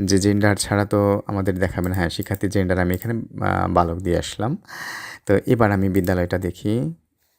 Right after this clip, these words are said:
ও সরি, ক্লাসটাও আমি সিলেক্ট করা হয়নি, এটা আমি স্কিপ করে গিয়েছিলাম। শ্রেণী, যে শ্রেণীতে নির্বাচন করতে চান আমি এখানে দিয়ে দিলাম ষষ্ঠ শ্রেণী।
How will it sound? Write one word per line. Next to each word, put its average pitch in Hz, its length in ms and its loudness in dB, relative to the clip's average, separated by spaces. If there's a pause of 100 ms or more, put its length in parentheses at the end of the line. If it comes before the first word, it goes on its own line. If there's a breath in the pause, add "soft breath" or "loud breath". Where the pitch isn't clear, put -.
(300)
ও - 280 -10
সরি, 104 420 -4
ক্লাসটাও 92 520 0
আমি 87 180 0
সিলেক্ট - 520 -2
করা 87 220 6
হয়নি, 90 360 -2 (680 loud breath)
এটা 95 120 -2
আমি 90 140 2
স্কিপ - 280 -4
করে 92 200 0
গিয়েছিলাম। 90 440 0
শ্রেণী, 92 400 2
যে 92 140 2
শ্রেণীতে 90 360 2
নির্বাচন 90 320 -2
করতে 90 240 -4
চান 98 160 -2
আমি 85 160 0
এখানে 87 220 -2
দিয়ে 87 120 0
দিলাম 98 220 0
ষষ্ঠ - 360 -8
শ্রেণী। - 280 -6